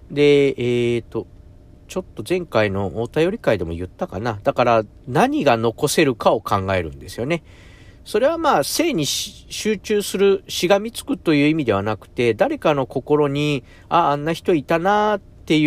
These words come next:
う程度で残りたいなっていうぐらいの願望なんですけども、そうなると、お、何が言いたかったんでしたっけ？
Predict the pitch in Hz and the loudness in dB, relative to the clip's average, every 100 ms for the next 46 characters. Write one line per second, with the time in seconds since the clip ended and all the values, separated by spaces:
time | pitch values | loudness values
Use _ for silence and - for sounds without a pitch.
0 | 139 135 - 156 120 107 101 98 110 - | 0 -2 0 0 2 0 0 0 -4 0
1 | 143 139 - 170 123 131 233 269 - - | -2 -2 0 2 2 0 0 0 -6 -2
2 | 120 101 87 90 92 82 78 92 92 92 | 0 0 -4 -2 -2 -2 -2 -2 -2 -4
3 | 95 98 82 85 - 82 82 143 143 - | -4 -6 -8 -14 -14 -14 -4 0 0 -2
4 | - - - - - - - - - - | -14 -20 -20 -20 -20 -20 -20 -20 -20 -14
5 | - 175 185 190 190 214 185 135 - 175 | -6 -4 -2 -2 -2 -2 -2 -4 0 2
6 | 185 175 - 127 117 113 120 123 92 87 | 4 2 0 0 2 2 0 0 -2 -4
7 | 85 82 - 76 76 80 - 85 - | -6 -8 -10 -14 -12 -14 -12 -12 -12